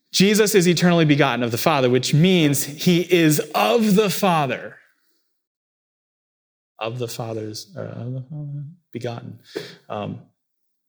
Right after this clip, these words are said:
he's begotten of the Father, but he's eternally bego-, begotten of the Father, which means he is eternally the Son of the Father. He is eternally of the Father.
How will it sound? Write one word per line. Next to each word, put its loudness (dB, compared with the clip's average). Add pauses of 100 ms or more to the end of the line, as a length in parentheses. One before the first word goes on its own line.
(140)
he's -6
begotten -6
of -6
the -4
Father, -4
but -8
he's -6
eternally -6
bego-, -8
begotten -6
of -10
the -12
Father, -12
which -8
means -4
he -4
is -4
eternally -6
the -6
Son -4
of -12
the -14
Father. -12
He -4
is -4
eternally -2
of 0
the 2
Father. -2